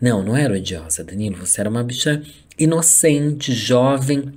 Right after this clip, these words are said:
e cheia de planos de ano novo, né? Que não faz sentido nenhum que você era, enfim, sonhadora, né, gente? Sonhatriz.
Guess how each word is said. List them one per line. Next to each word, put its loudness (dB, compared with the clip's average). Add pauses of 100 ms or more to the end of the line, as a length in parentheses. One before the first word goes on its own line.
(160)
e -2
cheia 4
de 4
planos 2
de 0
ano 2
novo, 2
né? 2
Que -6
não 0
faz 2
sentido -2
nenhum 2
que -2
você -2
era, 0 (240)
enfim, -10 (360)
sonhadora, 8
né, 4
gente? 0
Sonhatriz. 2